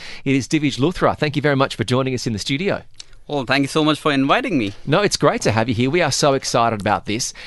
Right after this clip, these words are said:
Speaker 1: Uh, first of all, are there any tickets left for the fifa World Cup
Speaker 2: <laughs>
Speaker 1: games? Are there any other, or are they completely all sold out?
Speaker 2: Well, well, I can talk about the hospitality tickets.
Speaker 1: Yeah.
Speaker 2: Us being, Expat Sport being the U A E exclusive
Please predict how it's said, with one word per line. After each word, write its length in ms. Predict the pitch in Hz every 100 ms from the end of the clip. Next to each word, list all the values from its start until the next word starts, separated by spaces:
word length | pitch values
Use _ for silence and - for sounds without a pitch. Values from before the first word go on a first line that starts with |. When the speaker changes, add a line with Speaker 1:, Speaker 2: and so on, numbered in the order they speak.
| -
Speaker 1:
Uh, 60 | -
first 380 | - 175 185 185
of 100 | 135
all, 220 | 147 139 - - - -
are 100 | 165
there 140 | 196
any 140 | 185 156
tickets 400 | - 151 - 135
left 420 | 127 - - - - -
for 140 | - 123
the 80 |
fifa 340 | 117 139 123 120
World 200 | 117 110
Cup 220 | 208 220
Speaker 2:
<laughs> 0 |
Speaker 1:
games? 400 | 165 131 147 - 147
Are 80 | 143
there 120 | 156
any 260 | 180 185
other, 220 | 170 160 180 185
or 140 | 180
are 20 |
they 140 | 170 165
completely 500 | 160 165 196 160 139
all 140 | 135
sold 260 | - 127 110
out? 180 | 92 - - - -
Speaker 2:
Well, 220 | 127 160 170
well, 160 | 156
I 160 | 139 147
can 300 | 147 151 147
talk 260 | 143 135 135
about 380 | 127 131 131
the 120 | 120 123
hospitality 600 | 117 - 113 117 117 117
tickets. 400 | 117 147 175 -
Speaker 1:
Yeah. 200 | 143 165 -
Speaker 2:
Us 280 | 117 117 -
being, 380 | 120 117 120 117
Expat 340 | 110 - 107
Sport 260 | - 117 101
being 260 | 110 110
the 80 | 107
U 320 | 110 107 107
A 80 | 110
E 220 | 107 110
exclusive 960 | 95 - - - 120 123 120 127 123